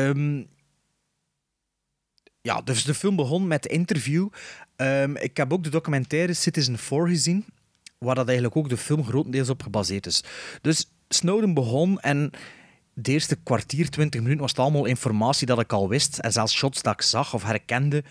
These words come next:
uit de documentaire. En toen had ik zoiets van, ja, pff, heb ik er wel zin in voor dat nu naartoe te kijken? Wat ken Hans dat verhaal?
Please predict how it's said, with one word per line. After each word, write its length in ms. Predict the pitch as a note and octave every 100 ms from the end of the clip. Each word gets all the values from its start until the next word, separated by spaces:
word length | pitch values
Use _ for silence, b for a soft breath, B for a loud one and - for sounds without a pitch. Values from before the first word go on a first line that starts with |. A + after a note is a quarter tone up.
| B B -
uit 140 | B2
de 80 | A2
documentaire. 840 | A2+ A2 G#2 F#2+ - A2+ C3+ F#3 B B B B B B B B B B B B B -
En 140 | C3+
toen 140 | C3+ C#3
had 100 | C3
ik 80 | -
zoiets 220 | C3 -
van, 160 | A#2
ja, 160 | A2+ A#2
pff, 420 | - - - - -
heb 120 | A#2
ik 60 | A2+
er 80 | G#2+
wel 140 | G2
zin 160 | G2+ C3+
in 120 | C#3
voor 120 | B2+
dat 100 | B2
nu 100 | A#2+
naartoe 220 | B2 A#2+ A#2
te 100 | G#2+
kijken? 260 | A#2+ C#3
Wat 120 | C3 G#2+
ken 180 | G#2 B2+
Hans 240 | B2 C#3
dat 140 | B2+ B2
verhaal? 500 | G2+ F#2+ A2+ C3